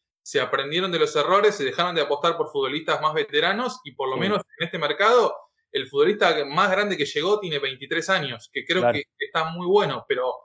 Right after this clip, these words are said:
Speaker 1: lamentablemente todo este tipo de jóvenes necesita tener, eh, líderes y futbolistas
Speaker 2: Sí, sí.
Speaker 1: con experiencia y un entrenador con experiencia que los guíe,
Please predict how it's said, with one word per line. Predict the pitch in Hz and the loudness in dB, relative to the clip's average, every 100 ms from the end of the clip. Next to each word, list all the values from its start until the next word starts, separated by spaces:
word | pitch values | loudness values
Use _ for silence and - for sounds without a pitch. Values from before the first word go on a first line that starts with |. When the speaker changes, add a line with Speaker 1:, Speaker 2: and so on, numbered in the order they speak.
| _ _ _ | _ _ _
Speaker 1:
lamentablemente | 139 139 143 180 196 196 214 208 220 220 - _ | 0 0 2 2 2 0 -2 2 4 4 0 _
todo | - 196 | -2 -2
este | 190 180 | -2 -6
tipo | 175 180 | -4 -4
de | |
jóvenes | 156 185 196 196 208 202 - _ | -2 0 0 -2 -4 -8 -18 _
necesita | 147 135 135 - 131 185 185 190 170 | -20 -12 -12 -10 -10 -8 0 2 2
tener, | 143 139 160 160 143 | 0 -2 0 0 2
eh, | 131 127 | 2 0
líderes | 131 170 180 185 180 | -2 2 2 2 0
y | 143 | -6
futbolistas | - 131 143 180 214 160 | -4 -2 4 6 4 2
Speaker 2:
Sí, | 185 | -6
sí. | |
Speaker 1:
con | 196 | -2
experiencia | 156 185 - 160 | -2 -2 -2 0
y | |
un | 160 | 0
entrenador | 156 139 147 175 | -4 -4 -2 -2
con | 170 | -4
experiencia | 139 143 165 190 - | -6 -6 -6 -4 -4
que | 139 | -2
los | 135 | -4
guíe, | 156 190 196 | -4 0 0